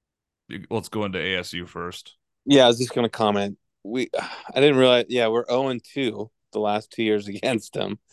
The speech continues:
Speaker 2: They actually lead the series twenty-two seventeen. But, uh, boy,
Speaker 1: That's
Speaker 2: I mean,
Speaker 1: embarrassing.
Speaker 2: it's, it is embarrassing. I was gonna say, A S U's offense only produces three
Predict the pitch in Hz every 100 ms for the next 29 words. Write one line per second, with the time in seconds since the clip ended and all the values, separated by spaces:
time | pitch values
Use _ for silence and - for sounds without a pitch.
0 | - - _ - 127 143 - 139 131 135
1 | 131 120 - 139 123 117 120 - - 120
2 | 113 117 107 117 110 104 - 120 110 101
3 | 101 - _ _ _ _ _ _ _ _
4 | _ _ - 120 - - 110 104 101 -
5 | _ 113 117 107 95 85 85 87 85 90
6 | 85 90 95 _ _ _ _ _ - 120
7 | - 110 107 - 113 104 104 104 98 101
8 | 98 - 95 92 - _ _ _ _ _
9 | 113 135 123 151 131 110 - 131 113 104
10 | 104 _ _ _ _ _ _ _ _ _
11 | _ _ - 143 175 196 - - 160 139
12 | 120 120 - 104 101 - _ - 123 131
13 | 127 113 120 113 104 104 - - _ _
14 | _ _ _ - - 151